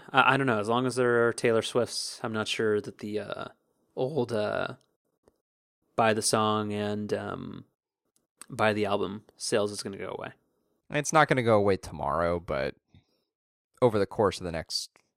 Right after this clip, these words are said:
Speaker 2: handful of years, I think it will.
Speaker 1: Yeah. Are, are you listening to, uh, Taylor Swift's newest album on Spotify?
Speaker 2: Well, I can't.
Speaker 1: And what happened?
Speaker 2: I, well, I, I bought two of the tracks. So congratulations, Taylor Swift. You got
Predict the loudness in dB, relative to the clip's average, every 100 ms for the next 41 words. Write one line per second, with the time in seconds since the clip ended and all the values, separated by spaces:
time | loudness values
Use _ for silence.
0 | -10 -8 -4 -4 -4 -6 -12 -10 -10 -12
1 | -12 -14 -16 -14 -14 -16 _ _ -14 -14
2 | _ 0 2 6 4 6 2 0 -4 -4
3 | -4 -2 0 0 0 0 0 0 -2 -2
4 | -4 0 0 2 -2 -2 0 0 2 -2
5 | -2 _ _ _ _ _ _ _ _ _
6 | -16 -10 -6 -6 -6 -8 -8 -10 -16 _
7 | _ _ _ _ -20 -20 _ _ _ -6
8 | -2 0 2 2 0 -8 -16 _ _ _
9 | _ _ _ _ -4 -2 -2 -4 -8 -4
10 | 2 6 6 6 8 10 10 6 -4 -4
11 | -4 -4 -6 -6 -10 -12 -12 -8 -8 -6
12 | 2 6 6 4 -2 -4 -8 -6 -6 -4
13 | -6 -6 -8 -8 -2 -2 -2